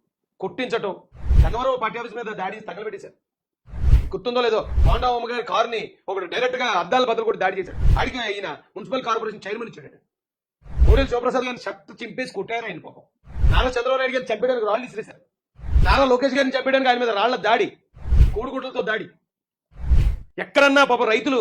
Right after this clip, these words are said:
వాళ్ళు పాదయాత్ర చేస్తూ ఉంటే వాళ్ళ మీద మురికి నీళ్లు, కాలువలో ఉన్న మురికి నీళ్లు బాటిల్ వేసి, మా భూములు పోయి మా పిల్లల జీవితాలు నాశనం అయిపోయి ఏడుస్తూ వెళ్తున్న ఆ మహిళల మీద మురికి నీళ్లు వేసేసేవారు. ఇంత శాడిజం ఎక్కడన్నా వేరే రాష్ట్రంలో ఉందా?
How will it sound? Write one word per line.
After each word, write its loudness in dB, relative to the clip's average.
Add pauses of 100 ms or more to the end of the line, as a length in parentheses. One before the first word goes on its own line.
(120)
వాళ్ళు 2
పాదయాత్ర 0
చేస్తూ -2
ఉంటే -2 (280)
వాళ్ళ 2
మీద -2 (520)
మురికి -2
నీళ్లు, -6
కాలువలో 0
ఉన్న -6
మురికి -8
నీళ్లు -6 (120)
బాటిల్ -8
వేసి, -18 (800)
మా -4
భూములు -4
పోయి 4
మా 0
పిల్లల -6
జీవితాలు -6
నాశనం -8
అయిపోయి -10
ఏడుస్తూ -14
వెళ్తున్న -10 (340)
ఆ -8 (100)
మహిళల -8
మీద -4 (420)
మురికి -14
నీళ్లు -4
వేసేసేవారు. -10 (800)
ఇంత -8 (100)
శాడిజం -6
ఎక్కడన్నా -6
వేరే -4
రాష్ట్రంలో -8
ఉందా? -12